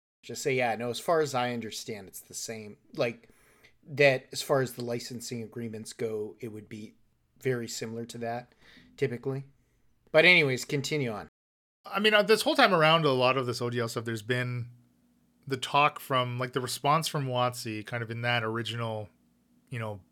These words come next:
Speaker 2: pompous response where they said they rolled a one and, "Ah, we all won here." They've, they've started this narrative of them tr-, the, their driving force behind one point one and how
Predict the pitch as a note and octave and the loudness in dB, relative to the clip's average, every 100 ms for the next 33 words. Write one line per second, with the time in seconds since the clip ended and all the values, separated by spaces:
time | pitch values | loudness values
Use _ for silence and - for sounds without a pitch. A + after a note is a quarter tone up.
0 | _ _ _ - - D#3 D3 C3+ A#2 - | _ _ _ -14 0 2 4 2 2 -4
1 | A#2+ - B2+ B2 A#2+ A2+ A2 B2 G#2+ G#2+ | -6 0 0 0 -2 -4 -4 -6 -4 -4
2 | A2+ A2+ A2 A2 A#2 A#2 A2+ A2+ G#2 G#2+ | -4 -4 -4 -6 -6 -4 -6 -6 -10 -6
3 | A2+ A2+ A#2+ D#3 D#3 D3 A#2+ A#2+ A#2+ A#2 | -2 0 4 6 8 6 4 -2 -4 -6
4 | A#2 A2+ A2+ G#2 _ _ _ D#3+ D#3 D#3 | -8 -8 -8 -10 _ _ _ 0 0 -2
5 | E3+ E3+ D3+ C#3 D#3+ - - - F3+ G3 | 2 4 4 0 -14 -10 0 6 8 8
6 | F3+ D3 D3 C#3+ D#3 D#3 C#3+ B2+ C3 B2+ | 6 4 4 4 6 4 2 -2 -2 -4
7 | A#2+ - C#3 C#3+ B2 C3 A#2+ A#2+ A#2+ - | -6 -8 -10 -8 -2 0 0 -2 -8 -18
8 | _ _ _ B2 C#3+ D#3+ C3 C#3 C3+ C#3+ | _ _ _ 2 6 6 4 4 6 6
9 | C3+ C#3+ A#2+ C3 C3 C3 - A#2+ B2 B2 | 4 -2 -4 -2 -2 -2 -2 -2 0 0
10 | B2+ B2+ A2+ B2 B2 A#2+ B2+ B2 B2+ B2 | 2 -2 -4 -4 -4 -4 -6 -6 -4 -2
11 | B2 B2+ A#2+ A2 A2 G#2+ G#2+ | -2 -2 -6 -6 -6 -4 -4